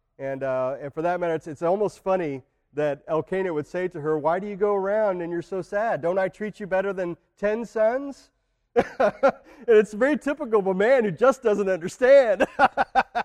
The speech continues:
Uh, so day by day, she's being persecuted by the other wife. And so she takes this matter to the Lord. They, they go up to Jerusalem,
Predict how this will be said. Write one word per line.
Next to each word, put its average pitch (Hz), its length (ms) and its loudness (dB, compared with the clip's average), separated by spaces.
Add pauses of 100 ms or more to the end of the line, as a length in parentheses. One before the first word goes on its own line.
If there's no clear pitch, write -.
(880)
Uh, 190 360 0
so 196 180 2
day 226 260 6
by 277 180 6
day, 226 220 6
she's 208 240 -6
being 202 240 -2
persecuted 233 840 -2
by 190 240 4
the 185 180 -8
other 208 300 0
wife. 226 460 -4 (1160)
And 180 140 -2
so 220 120 4
she 302 200 -2
takes 285 300 0
this 254 180 -12
matter 214 280 2
to 196 120 -10
the 175 60 -6
Lord. 180 340 0
They, 160 160 -2
they 185 220 -2
go 214 240 2
up 208 140 -4
to 180 80 -12
Jerusalem, 202 680 -6